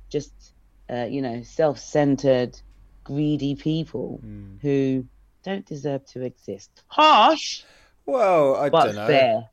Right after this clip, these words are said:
Speaker 2: I think it's fair to say that racist people don't deserve to exist. I mean, you know, like,
Speaker 1: Yeah.
Speaker 2: I think probably the next step that get, when it gets problematic is when you actually start exterminating them, 'cause then it's sort of like a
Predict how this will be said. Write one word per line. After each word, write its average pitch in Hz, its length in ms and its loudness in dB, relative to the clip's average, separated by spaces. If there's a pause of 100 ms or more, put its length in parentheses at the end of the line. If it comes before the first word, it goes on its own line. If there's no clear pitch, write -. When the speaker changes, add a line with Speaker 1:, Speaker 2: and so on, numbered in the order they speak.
Speaker 2:
I 147 100 -2
think 127 220 -6
it's 113 140 -8
fair 107 220 -6
to 104 140 -10
say 104 300 -6
that 104 160 -8
racist 101 420 -8
people 110 280 -6
don't 131 240 -6
deserve 117 360 -4
to 107 120 -10
exist. 110 420 -6
I 127 60 -4
mean, 127 220 -6
you 147 80 -2
know, 117 160 -2
like, 120 180 -4
Speaker 1:
Yeah. 131 260 0
Speaker 2:
I 151 80 0
think 165 360 -4
probably 151 200 0
the 139 120 -4
next 143 300 -4
step 120 280 -6
that 127 60 -8
get, 135 160 -6
when 147 100 -2
it 135 60 -6
gets 117 160 -6
problematic 113 680 -6
is 95 100 -8
when 98 120 -6
you 101 100 -4
actually 98 280 -8
start 98 380 -4
exterminating 95 760 -8
them, 90 160 -12
'cause 92 180 -10
then 98 180 -4
it's - 160 -12
sort 90 300 -10
of 92 100 -14
like 90 240 -10
a 90 160 -8